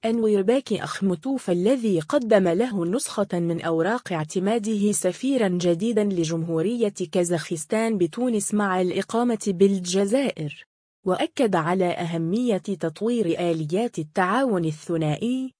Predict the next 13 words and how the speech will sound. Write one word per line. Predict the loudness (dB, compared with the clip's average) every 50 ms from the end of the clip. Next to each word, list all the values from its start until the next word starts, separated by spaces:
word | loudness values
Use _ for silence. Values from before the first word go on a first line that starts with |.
| _ _
خاصة | -16 -6 -2 -2 -2 -2 -2 -2 -2 0 0
من | 0 0 0 0 0 -2 -2
خلال | -2 -2 0 2 2 4 2 2 2 2 -2
متابعة | -2 -4 -2 -2 -2 0 0 -2 -2 -2 -4 -4 -4 -6
توصيات | -2 -2 -2 -2 -2 -2 -2 0 2 2 2 0 0 0
الدورة | -2 -2 2 2 2 4 4 4 2 0 0 -2
الأولى | -4 -2 -2 0 0 2 2 2 2
للمشاورات | 2 2 2 0 0 0 -2 -2 -2 -2 0 0 2 2 2 2 0 0 -2 -2 -6
السياسية | -6 -4 -4 0 2 2 2 2 0 -2 -4 -2 0 0 0 -2 -2
الثنائية | -8 -8 -8 -6 -4 -2 0 0 0 -2 -2 -2 0 0 0 0 0 -2
بين | -2 0 2 2 2 2 2
وزارتي | 0 0 2 0 0 2 2 0 2 2 0 -2 0 0 0 0 0
خارجية | -2 -2 -2 0 0 -2 -2 -2 -2 0 0 0 0